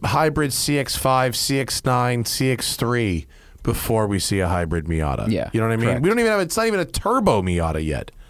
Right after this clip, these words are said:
Speaker 1: You know? I don't, I don't see that happening. Um, David Zumont says, "What is the best day to go to Car Week if you can only go one or two days?" Well, it depends what events you wanna go to.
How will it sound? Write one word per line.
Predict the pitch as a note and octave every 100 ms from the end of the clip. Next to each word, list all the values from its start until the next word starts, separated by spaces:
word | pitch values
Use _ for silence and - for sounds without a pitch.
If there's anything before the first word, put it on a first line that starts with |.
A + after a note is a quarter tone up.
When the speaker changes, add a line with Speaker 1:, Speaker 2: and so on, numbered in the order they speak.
| - - - -
Speaker 1:
You | A#2+
know? | A#2+ C3 C3
I | -
don't, | E3 C#3+
I | - D3+ A#2+
don't | A2+ G2
see | - A#1+
that | -
happening. | - - - - - - - - -
Um, | C#3+ D#3 E3 E3+ E3+ F3 E3+ F3 D#3 - - - - - - - - - - - - - - - - - - - - - - - - G#2
David | C3+ E3 E3 D3+
Zumont | A#2+ E3+ F3 F3 F3 -
says, | - D#3+ C#3
"What | C3 F3
is | E3
the | B2+
best | G#2+ D3 E3 -
day | D#3+ D#3
to | D3
go | D3
to | C3
Car | - - D#3+ D#3
Week | D#3+ D#3+ D#3+
if | B2+ B2+
you |
can | A#2 B2
only | B2+ C3 B2+
go | A#2+ A#2
one | A2+ A#2
or | A#2
two | G#2 - A2
days?" | G2+ F#2+ C2 - - - _ - - -
Well, | G#2 G#2+
it |
depends | G#2+ C3 B2 G#2+
what | A2
events | A2 F3+ F3+ -
you | G#2
wanna | F#2+ F2+
go | F2+
to. | - D#2 C#2+ C2+